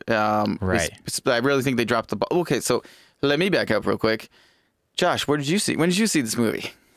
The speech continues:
Speaker 2: Well, uh, about four days ago.
Speaker 1: <laughs> Oh, okay. Man, you must have been disappointed. <laughs>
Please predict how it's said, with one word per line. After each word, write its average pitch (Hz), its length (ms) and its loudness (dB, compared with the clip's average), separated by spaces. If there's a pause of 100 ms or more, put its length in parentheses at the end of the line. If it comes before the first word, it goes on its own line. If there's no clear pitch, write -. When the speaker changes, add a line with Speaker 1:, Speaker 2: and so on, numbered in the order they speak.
(340)
Speaker 2:
Well, 131 480 0 (680)
uh, 107 60 2
about 104 300 0
four 143 200 0
days 135 220 2
ago. 80 200 -2 (300)
Speaker 1:
<laughs> - 0 - (760)
Oh, 185 260 2 (500)
okay. 135 560 2 (340)
Man, 202 340 4
you 180 80 4
must 160 180 4
have 165 80 2
been 135 100 2
disappointed. 147 680 2
<laughs> - 60 0